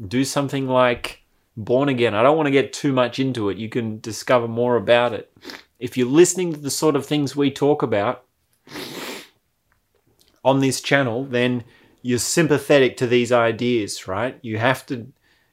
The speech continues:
really take it to the next step. And this is, this is the next step, right?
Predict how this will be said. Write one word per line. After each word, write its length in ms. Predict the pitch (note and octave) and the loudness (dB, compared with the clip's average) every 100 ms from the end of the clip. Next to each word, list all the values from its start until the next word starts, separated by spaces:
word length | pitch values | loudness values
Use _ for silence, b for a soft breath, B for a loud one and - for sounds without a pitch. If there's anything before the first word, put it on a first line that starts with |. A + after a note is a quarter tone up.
| _ | _
really 480 | A2+ A2 C#3 D3+ C3+ | -6 2 4 6 4
take 280 | - C3 C3 | 2 0 0
it 100 | B2 | -6
to 60 | |
the 120 | A#2 A#2 | -4 -2
next 300 | A#2 A2+ - | -2 -4 -8
step. 380 | - B2 G2 A2 | 0 0 0 -4
And 180 | A2 | 2
this 160 | E3 E3+ | 2 2
is, 140 | F#3 | 2
this 200 | E3+ G3+ | 4 4
is 120 | G3+ E3+ | 2 2
the 80 | |
next 260 | F3+ F#3+ - | 4 4 2
step, 380 | - G3 C#3 - | 2 2 2 -2
right? 360 | G2+ B2 G#3 | -2 0 0